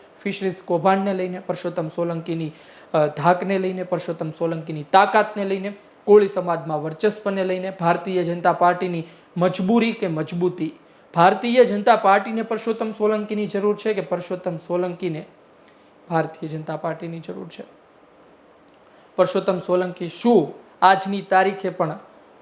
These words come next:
અપક્ષ ઊભા રહે તો જીતી શકે? પરસોત્તમ સોલંકી કોને આશીર્વાદ આપી શકે? પરસોત્તમ સોલંકી શું સામેથી કહી શકે કે નહીં, હવે, હવે બીજાને મંત્રી બનાવો, આટલો વર્ષ મંત્રી રહ્યા?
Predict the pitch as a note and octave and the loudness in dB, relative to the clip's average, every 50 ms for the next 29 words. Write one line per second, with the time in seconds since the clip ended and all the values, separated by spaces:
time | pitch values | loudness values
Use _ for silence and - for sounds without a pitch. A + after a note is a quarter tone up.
0 | _ - - E3+ - - F#3+ F#3 - - E3 D3+ E3+ E3 D#3+ E3 E3+ D#3 - E3 | _ -6 -6 -4 0 0 0 0 0 -6 -4 -2 -2 -2 -2 -4 -6 -8 -10 -12
1 | D3 - D#3+ D#3+ G#3 F#3 - - E3+ D#3+ - - - _ _ _ - - - _ | -10 -10 -10 -10 -10 -12 -12 -12 -16 -18 -18 -20 -20 _ _ _ -20 -20 -20 _
2 | _ _ _ _ _ _ _ _ _ _ _ - F#3+ F3+ F3+ - F#3+ F3+ - F#3 | _ _ _ _ _ _ _ _ _ _ _ 0 0 0 0 0 -4 -2 -2 -4
3 | E3+ - - - - G3 A3 A#3+ A3+ G#3 - - E3+ D3+ D#3 - _ _ _ _ | -4 -4 -4 2 6 6 8 8 6 2 0 -6 -8 -10 -10 -12 _ _ _ _
4 | _ _ _ _ _ _ _ _ _ _ _ _ - - G3+ G#3+ A#3 A#3 G#3 G3 | _ _ _ _ _ _ _ _ _ _ _ _ 0 4 4 6 6 6 6 6
5 | F#3 - - E3 D#3 D#3 D3+ D3 D3 D3 D3 - - D#3 - - E3 - - - | 4 2 -2 -6 -4 -4 -2 -2 0 -2 -2 -4 -8 -12 -12 -12 -14 -14 -14 -20
6 | - - _ _ _ _ _ - F#3 F3+ F3+ F#3+ F3+ F3+ F#3 F3 D#3 - F3+ F3+ | -20 -20 _ _ _ _ _ 0 0 2 2 0 -2 -2 -2 -4 -2 -2 0 0
7 | F3+ F3+ F3+ F3+ - - F3+ - - G3 G3+ G3+ A3 A3 A3 A3+ G#3 - G#3+ A3+ | 0 -2 -4 -8 -8 -8 -2 4 6 6 6 6 2 -2 -2 -4 0 2 2 2
8 | A3+ A3+ A#3+ A3+ A#3 A#3 G#3+ - F#3+ F3 F3+ G3+ G#3+ G3+ E3+ D#3 - - - - | 2 2 0 0 0 0 0 0 0 0 2 4 4 4 2 0 -4 -8 -14 -20
9 | _ _ - _ _ - - G3 G#3+ C4+ G#3+ D#3+ C#3+ F3+ G3 B3+ A3+ F#3 G#3+ G#3 | _ _ -20 _ _ -2 2 4 8 8 8 6 6 6 6 6 6 6 4 -2
10 | E3 G#3 G3 F#3 F3 D#3+ D#3+ D#3+ D#3+ - E3 E3 E3 F3 F3 F3+ F3 F3 - - | 0 0 -2 -2 -2 -8 -10 -12 -12 -14 -14 -14 -12 -10 -8 -8 -8 -8 -10 -12
11 | - - - F#3+ G#3+ G#3+ - B3+ B3+ A3+ F3+ F#3 F#3 F3 - F#3 E3 D#3+ D#3+ D#3+ | -6 2 6 6 6 6 4 4 4 4 6 4 0 0 0 -6 -8 -8 -8 -8
12 | E3 E3 E3 F3 - E3+ | -10 -10 -10 -10 -10 -12